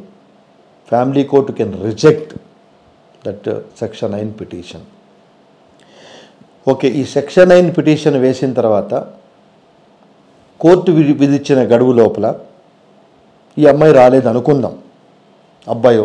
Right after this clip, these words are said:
అమ్మాయో ఎవరైతే, ఎవరి మీదైతే ఆర్డర్ ఇచ్చి వాళ్ళు కాపురానికి వెళ్ళమంటే ఆ మూడు నెలలు, ఆరు నెలలు కోర్టు ఇచ్చిన గడువు లోపు వెళ్ళలేకపోతే అది contempt of కోర్టుకి వెళ్తుందా, లేకపోతే ఎగ్జిక్యూషన్ పిటిషన్ వేసుకొని దాన్ని ఇంప్లిమెంట్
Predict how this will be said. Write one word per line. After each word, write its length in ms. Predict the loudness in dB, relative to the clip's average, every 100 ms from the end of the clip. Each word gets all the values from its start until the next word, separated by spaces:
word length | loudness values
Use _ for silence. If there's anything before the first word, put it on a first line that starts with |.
| -4
అమ్మాయో 320 | -8 -6 -8 -10 -10 -6
ఎవరైతే, 300 | -4 -4 -8 -16 _ -4
ఎవరి 160 | -2 -2
మీదైతే 320 | -2 -2 0 0 2
ఆర్డర్ 200 | 0 -2
ఇచ్చి 200 | -6 -8 -10 -12 -20 _ -2
వాళ్ళు 160 | -2 0
కాపురానికి 420 | 0 2 0 0
వెళ్ళమంటే 400 | -2 -4 -4 -4 -4 -6 -8 -4
ఆ 20 | -4
మూడు 160 | -4 -4
నెలలు, 240 | -4 -2 -2 -2 -2
ఆరు 120 | -2
నెలలు 200 | -4 -4 -4 -4
కోర్టు 220 | -8 -8
ఇచ్చిన 200 | -8 -8 -6
గడువు 160 | -6 -6
లోపు 140 | -6 -8
వెళ్ళలేకపోతే 800 | -8 -6 -8 -10 -16 -16 -14 -14 -14 -20 _ _ _ _ _ _ _ _ _ _ _ _ _ _ _ -8
అది 120 | -6 -4
contempt 440 | -4 2 2 4 4
of 80 | 4 4
కోర్టుకి 280 | 2 2 2 0
వెళ్తుందా, 400 | 0 -2 0 -2 -4 -18 _ _ _ _ _ _ -4
లేకపోతే 220 | 0 2 2 -2 -14 -18 -20 _ -12
ఎగ్జిక్యూషన్ 520 | -12 -4 -2 0 0 -2
పిటిషన్ 380 | -2 -2 -2 -4
వేసుకొని 320 | -6 -4 -2
దాన్ని 140 | -2 -4
ఇంప్లిమెంట్ 380 | -6 -4 -4